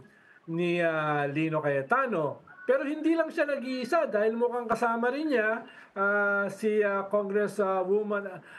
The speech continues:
ah, Zamora na dati ring kaalyado ng mga Cayetano. At mukhang si Abby Binay na merong, ah, ah, sampung barangay kapitan under her influence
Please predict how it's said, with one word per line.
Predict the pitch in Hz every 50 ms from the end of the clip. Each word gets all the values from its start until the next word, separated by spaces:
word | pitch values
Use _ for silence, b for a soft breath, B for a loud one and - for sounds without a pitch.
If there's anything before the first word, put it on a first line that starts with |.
| B B
ah, | - 151 160 165 165 165 170 170 160 156
Zamora | 143 - 180 165 170 202 277 320 330 302 208 156 127 - - - - _ _ _
na | - 190 180 165
dati | 214 214 233 233 233 254 240 240 240
ring | 233 240 240 240 240 233 226
kaalyado | - 180 180 170 165 165 185 202 233 262 240 180 180 170 170 175 196 196 190 B B B B 185
ng | 190 196 196
mga | 190 185 190 190 180 175
Cayetano. | 175 170 170 170 165 - 247 269 294 294 269 220 160 120 120 - - - - _ _ _ _ -
At | 165 170 180 180 -
mukhang | 185 208 208 - 226 220 226 226 214 208
si | - 226 220
Abby | 190 196 196 190 202 202
Binay | 165 220 311 339 349 330 214 180 180 202 247 285 311 311 - B B B B B B
na | 196 185 190 196 196 196 196 196 196 190 190 190 190 190 190 185
merong, | 185 196 196 202 202 208 202 196 196 196
ah, | 190 190 190 190 185 185 180 175 175 170 B B B B B B
ah, | - 165 160 165 165
sampung | - - 196 190 190 190 - 262 285 311 294 269 233
barangay | 175 190 190 196 196 196 190 202 202 196
kapitan | 190 185 185 180 165 160 233 247 247 226 202 180 170 170 165 156 B B B B
under | - 165 180 180 185 165 185 180 175 180 170
her | 143 175 170 175 170
influence | - 202 254 294 - 330 277 254 202 165 156 160 196 196 190 - -